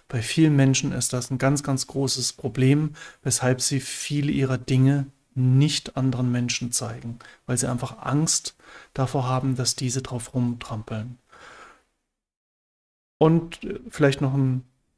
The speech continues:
doch noch 'n kleinen technischen, ähm, ähm, kleine technische Idee <laughs> vielleicht.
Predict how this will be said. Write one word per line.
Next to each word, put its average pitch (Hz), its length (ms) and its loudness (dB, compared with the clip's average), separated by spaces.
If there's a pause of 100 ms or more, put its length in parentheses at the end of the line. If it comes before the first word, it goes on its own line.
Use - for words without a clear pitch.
doch 165 140 4
noch 170 180 4
'n 151 100 2
kleinen 139 260 2
technischen, 135 880 0
ähm, 127 580 0 (1400)
ähm, 120 680 -2 (640)
kleine 127 300 4
technische 131 800 0 (140)
Idee 151 680 4
<laughs> - 80 -20
vielleicht. 143 640 4